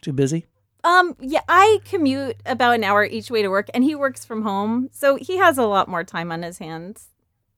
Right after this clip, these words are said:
Speaker 2: than I do.
Speaker 1: What do you do for a living?
Speaker 2: Um, I work in a college art museum.
Speaker 1: Okay.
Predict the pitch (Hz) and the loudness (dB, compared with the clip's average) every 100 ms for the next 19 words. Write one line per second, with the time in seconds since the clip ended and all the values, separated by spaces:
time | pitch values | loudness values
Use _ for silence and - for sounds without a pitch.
0 | _ 175 165 165 110 107 226 _ _ _ | _ -14 -12 -14 -14 -14 -16 _ _ _
1 | _ - 151 170 190 214 165 120 - 131 | _ -6 2 6 6 6 4 2 0 0
2 | 113 110 95 127 - _ _ - 262 269 | 2 0 -4 -10 -16 _ _ -2 2 4
3 | 269 302 370 349 370 370 359 339 320 302 | 4 4 4 2 -2 -2 0 2 4 4
4 | - 233 - 254 247 - 254 247 - - | 0 -8 -2 0 0 0 2 2 -2 -8
5 | 202 202 185 175 160 - 214 _ _ _ | -8 -8 -12 -10 -12 -12 -16 _ _ _
6 | _ _ _ _ _ - 226 175 143 | _ _ _ _ _ -10 -6 -4 -6